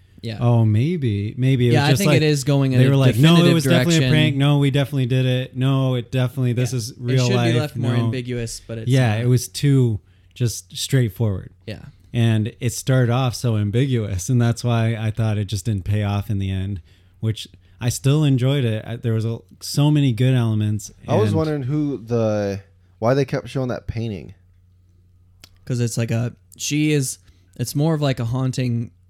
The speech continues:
Speaker 1: r-, uh, reminder to her.
Speaker 3: Right.
Speaker 1: Because she
Speaker 2: Yeah.
Speaker 1: comes from a background where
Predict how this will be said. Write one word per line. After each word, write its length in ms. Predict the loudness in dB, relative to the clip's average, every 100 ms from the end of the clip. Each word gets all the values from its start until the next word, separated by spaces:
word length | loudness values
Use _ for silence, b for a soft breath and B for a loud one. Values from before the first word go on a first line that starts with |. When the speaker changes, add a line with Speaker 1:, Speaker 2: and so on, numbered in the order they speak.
| -10
Speaker 1:
r-, 180 | -10 -6
uh, 260 | -4 -2 -2
reminder 680 | -4 -2 -2 0 0 0 -2
to 200 | -4 -4
her. 320 | -2 -2 -2
Speaker 3:
Right. 360 | 0 0 0 -2
Speaker 1:
Because 220 | 0 2
she 120 | 2
Speaker 2:
Yeah. 60 | 0
Speaker 1:
comes 260 | 0 -4
from 420 | -4 -4 -2 -2 -6 b b b b -10
a 60 |
background 540 | -2 0 0 0 -2 -2
where 400 | -2 0 -2